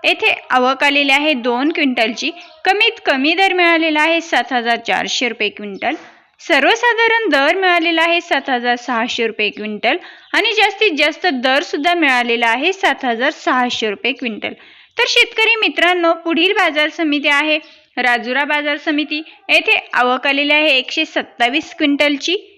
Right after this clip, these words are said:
कमीत कमी दर मिळालेला आहे सहा हजार सातशे पंच्याऐंशी रुपये. सर्वसाधारण दर मिळालेला आहे सात हजार एकशे पंचेचाळीस रुपये क्विंटल आणि जास्तीत जास्त दर मिळालेला आहे सात हजार दोनशे वीस रुपये क्विंटल.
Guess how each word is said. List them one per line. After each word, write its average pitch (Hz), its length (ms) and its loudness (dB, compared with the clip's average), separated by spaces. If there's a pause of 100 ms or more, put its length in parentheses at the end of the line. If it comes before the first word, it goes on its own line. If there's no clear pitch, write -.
(260)
कमीत 427 380 2
कमी 339 260 2
दर 415 200 0
मिळालेला 359 460 2
आहे 359 220 2
सहा 294 440 0
हजार 311 220 0
सातशे 269 420 -4
पंच्याऐंशी 226 760 -2
रुपये. 254 280 -2 (540)
सर्वसाधारण 440 840 0
दर 311 280 0
मिळालेला 359 440 0
आहे 349 220 0
सात 294 280 -2
हजार 262 360 0
एकशे - 280 -4
पंचेचाळीस 220 680 -4
रुपये 190 260 -6
क्विंटल 208 420 -6 (440)
आणि 427 200 0
जास्तीत 466 420 2
जास्त 330 280 0
दर 269 420 0
मिळालेला 330 480 0
आहे 320 220 0
सात 339 340 -2
हजार 254 320 -2
दोनशे 233 480 -4
वीस 247 480 -6
रुपये 214 280 -4
क्विंटल. 196 420 -10